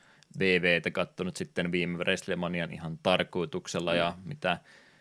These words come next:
Speaker 1: ää, tämä, tätä seurannut, ää, Raw kolmetuntinen semmonen oli, niin en katso sekuntia kyllä sen jälkeenkään,
Speaker 2: <laughs>
Speaker 1: mutta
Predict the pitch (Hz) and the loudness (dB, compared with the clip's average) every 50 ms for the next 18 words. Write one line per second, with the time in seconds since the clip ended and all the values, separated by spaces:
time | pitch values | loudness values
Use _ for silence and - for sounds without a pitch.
0 | _ _ - 90 90 90 87 87 90 92 82 - - 95 95 95 95 92 - 117 | _ _ -4 -2 2 4 4 4 4 4 2 2 2 2 4 4 4 4 4 4
1 | 110 - 117 113 113 117 113 113 110 110 110 110 107 - - 123 - - - - | 4 6 6 6 6 6 6 6 6 6 4 2 -2 -2 -2 -4 -4 -4 -6 -6
2 | - 80 101 101 98 98 98 98 110 110 107 101 98 101 98 - - - - 98 | -6 -6 -6 -6 -4 -4 -2 0 2 4 4 4 4 2 0 -2 -6 -4 -2 0
3 | 98 92 95 92 - 98 98 87 95 95 92 92 98 90 92 95 92 92 87 87 | 0 0 -2 -2 -4 -4 -4 -2 -2 -2 -2 -2 -2 -2 -2 -2 -2 -2 -2 -2
4 | 90 90 87 87 85 87 87 90 87 - 87 - - 92 - - 87 - 90 87 | -2 -2 -2 -2 -4 -4 -6 -6 -6 -6 -6 -6 -6 -8 -8 -6 -6 -6 -6 -6
5 | - - 90 87 90 87 87 - 87 87 101 117 123 120 107 - 107 101 98 92 | -6 -6 -6 -4 -4 -4 -4 -4 0 2 4 6 6 4 4 2 0 -2 -2 2
6 | - 98 92 90 90 - - - - 143 139 - - 113 117 127 143 147 - - | 4 4 4 4 2 -2 -6 -4 -2 -2 -2 -2 -4 0 0 0 0 0 -2 0
7 | - 113 95 - | 2 2 2 2